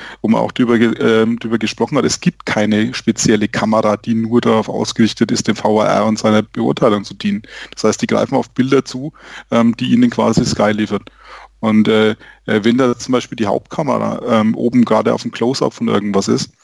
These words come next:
dann fehlt die Übersicht. Dann gibt's solche Bilder nicht. Und, äh,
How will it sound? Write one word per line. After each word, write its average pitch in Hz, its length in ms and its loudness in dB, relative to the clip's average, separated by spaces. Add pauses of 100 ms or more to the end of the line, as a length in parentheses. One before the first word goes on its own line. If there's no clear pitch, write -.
(260)
dann 113 140 2
fehlt 123 320 -8
die 139 80 -8
Übersicht. 135 520 -4 (640)
Dann 113 100 -2
gibt's - 200 -4
solche 127 180 0
Bilder 104 260 0
nicht. 98 240 -2 (240)
Und, 110 180 2
äh, 113 200 4